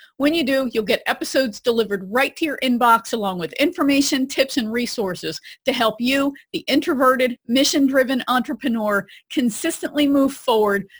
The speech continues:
to reach your biggest goals. You know, as I was editing this episode, a quote popped into my head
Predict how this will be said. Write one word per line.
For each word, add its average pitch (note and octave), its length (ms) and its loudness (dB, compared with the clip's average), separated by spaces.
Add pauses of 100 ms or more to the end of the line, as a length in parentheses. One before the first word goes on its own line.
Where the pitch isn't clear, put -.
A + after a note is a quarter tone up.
to - 140 -10
reach A3 260 -4
your - 80 -4
biggest F#3 540 -2
goals. - 500 -4 (1040)
You D4 80 4
know, D4 260 4
as F4 140 0
I F4+ 100 6
was E4+ 160 2 (100)
editing C#4 380 4
this B3+ 300 -2
episode, A3 580 0
a G3+ 60 -2
quote F#4 460 -2
popped E3+ 360 -6
into F#3 300 -6
my F3 220 2
head F3 500 -4